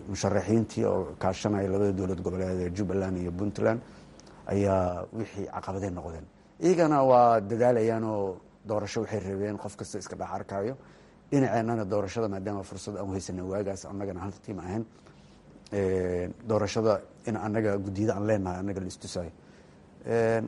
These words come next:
waxaa dhinac socday, een, siyaasad kale oo aniga aan markaas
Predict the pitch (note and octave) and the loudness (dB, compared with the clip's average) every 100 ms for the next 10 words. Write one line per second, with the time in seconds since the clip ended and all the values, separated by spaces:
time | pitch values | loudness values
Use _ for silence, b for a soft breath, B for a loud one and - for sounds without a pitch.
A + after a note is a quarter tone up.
0 | - C#3+ C3+ G#2+ B2+ G2+ - G#2+ G2+ A2+ | 0 2 2 2 2 2 -2 -2 0 2
1 | A2+ - - F#2 F#2 F2+ F2+ E2+ - - | 0 -4 -8 -6 -6 -6 -8 -10 -10 -2
2 | G2+ A#2+ - G2+ G2 F#2+ G2+ F#2+ F#2 F#2+ | -2 -2 -4 -2 0 0 -4 -4 -4 -6
3 | F#2+ F#2 - - | -6 -8 -8 -12